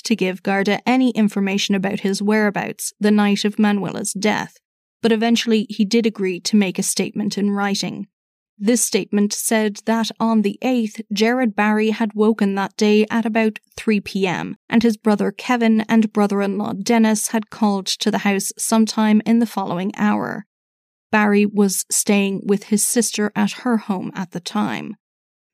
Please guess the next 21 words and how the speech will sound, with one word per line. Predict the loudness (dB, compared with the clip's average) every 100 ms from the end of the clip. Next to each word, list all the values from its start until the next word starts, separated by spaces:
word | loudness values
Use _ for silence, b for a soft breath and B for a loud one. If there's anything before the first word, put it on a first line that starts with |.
| _ -2
The | 0
three | 2 4
men | 4 4 4
had | 2 0 0
then | 2 2 0
driven | 2 0 2
around | 2 2 0 0 -2
in | 2 2
Dennis's | 2 -2 -4 -4 -6 -8
car | -6 -4 -2 0 -2 0
and | 0
had | 0 0
been | 0
in | 0
Salt | 0 -2 -2 -4 -4
Hill, | -2 -2 -4
just | -4 0 4
north | 4 4 0 -4
of | -6
Galway | -6 -6 -6 -4
City, | -2 0 0